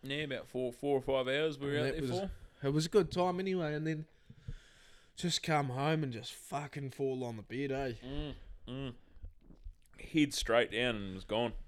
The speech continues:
Speaker 1: That was it.
Speaker 2: Yeah.
Speaker 1: That was our
Speaker 2: Oh.
Speaker 1: night.
Speaker 2: But shit, it's always good. You get out there, get a bit of fresh air. You know, I fucking get cooped up,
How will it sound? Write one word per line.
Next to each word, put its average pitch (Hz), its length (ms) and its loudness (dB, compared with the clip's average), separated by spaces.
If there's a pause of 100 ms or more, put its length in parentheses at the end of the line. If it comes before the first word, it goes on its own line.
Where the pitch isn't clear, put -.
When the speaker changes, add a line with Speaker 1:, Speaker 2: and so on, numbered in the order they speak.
(120)
Speaker 1:
That 98 140 -2
was 101 140 -6
it. 110 260 0
Speaker 2:
Yeah. 107 80 -4
Speaker 1:
That 98 60 -6
was 104 100 -10
our 120 140 0
Speaker 2:
Oh. 110 180 -2
Speaker 1:
night. 107 100 -4 (1300)
Speaker 2:
But 117 160 -8
shit, 104 240 -2
it's 104 160 -4
always 113 360 0
good. 104 260 -8
You 110 80 -10
get 120 180 0
out 113 160 0
there, 110 120 -4
get 113 140 -2
a 107 40 -4
bit 98 120 -6
of 92 80 -8
fresh 101 360 -6
air. 107 180 0 (360)
You 110 80 -8
know, 117 260 -2
I 127 40 0
fucking 120 420 -6
get 117 180 -4
cooped 117 280 -2
up, 123 240 -2